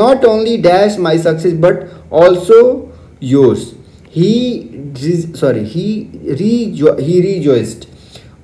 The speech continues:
Of, of, in, of या एन आई। तो पहला वाला पहले check कर लेते हैं कि पहले वाले में क्या होगा।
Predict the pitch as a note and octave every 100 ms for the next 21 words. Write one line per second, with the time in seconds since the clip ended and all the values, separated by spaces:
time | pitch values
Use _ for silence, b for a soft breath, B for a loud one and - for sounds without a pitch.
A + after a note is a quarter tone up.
0 | F3 A#3 A#3 - G3 A3 A3 F#3+ G#3+ A3
1 | - F#3+ G3+ G3+ - D#3+ F#3 G3+ C3+ A#2+
2 | - - - G#3+ G#3+ F#3+ G3 G#3+ G3 F3
3 | D#3+ D#3 C#3 D3+ D#3 C3+ C3 D#3 D#3 C#3+
4 | C#3 C#3+ C3+ A#2+ A#2 A2 G2+ F#2 G2